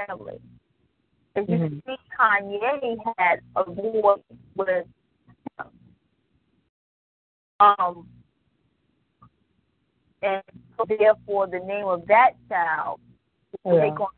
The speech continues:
Speaker 1: the name of the father. Now, what would be dangerous is if Blac Chyna had a boy, would have a boy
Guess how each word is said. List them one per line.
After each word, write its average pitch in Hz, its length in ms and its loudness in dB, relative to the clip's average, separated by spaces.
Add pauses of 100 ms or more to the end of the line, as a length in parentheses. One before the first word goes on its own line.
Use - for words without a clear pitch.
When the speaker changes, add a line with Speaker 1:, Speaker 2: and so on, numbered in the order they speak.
(300)
Speaker 1:
the 185 60 -2
name 185 260 -6
of - 340 2 (240)
the 190 420 0
father. - 500 -8 (1120)
Now, 196 420 0 (560)
what 214 240 -6
would 214 200 0
be 208 120 -6
dangerous 214 840 0 (1120)
is 190 60 -18 (120)
if 196 260 0 (240)
Blac 226 220 2 (240)
Chyna 247 380 0 (400)
had - 100 -12 (140)
a - 40 -16
boy, 247 420 2 (280)
would 370 220 -2
have 254 340 2
a 190 80 -2
boy 190 480 -2